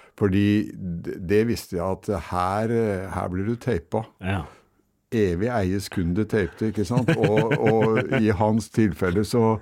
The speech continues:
Speaker 1: så, så, så tok jeg ikke sjansen på det, altså.
Speaker 2: Men, men det at, eh, eh, altså hvis jeg te-, hvis du tenker på, på Treholt-saken og på liksom den,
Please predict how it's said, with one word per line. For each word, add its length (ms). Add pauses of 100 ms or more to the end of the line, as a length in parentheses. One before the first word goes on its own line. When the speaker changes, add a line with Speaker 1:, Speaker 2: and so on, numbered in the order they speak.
(280)
Speaker 1:
så, 340 (300)
så, 240 (880)
så 220
tok 280
jeg 100
ikke 160
sjansen 400
på 120
det, 120
altså. 240 (160)
Speaker 2:
Men, 220
men 300
det 140
at, 260
eh, 440 (1400)
eh, 460 (340)
altså 160
hvis 160
jeg 80
te-, 180
hvis 220
du 80
tenker 320
på, 160 (220)
på 100
Treholt-saken 1040
og 160
på 120
liksom 300
den, 220